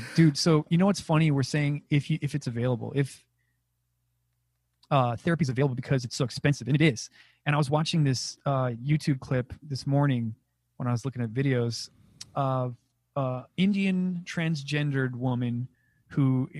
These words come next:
became a lawyer and is now defending the other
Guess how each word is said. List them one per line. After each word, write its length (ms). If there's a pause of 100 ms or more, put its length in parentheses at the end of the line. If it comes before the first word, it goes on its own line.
(240)
became 320
a 40
lawyer 640 (640)
and 160
is 100
now 220
defending 840
the 140
other 400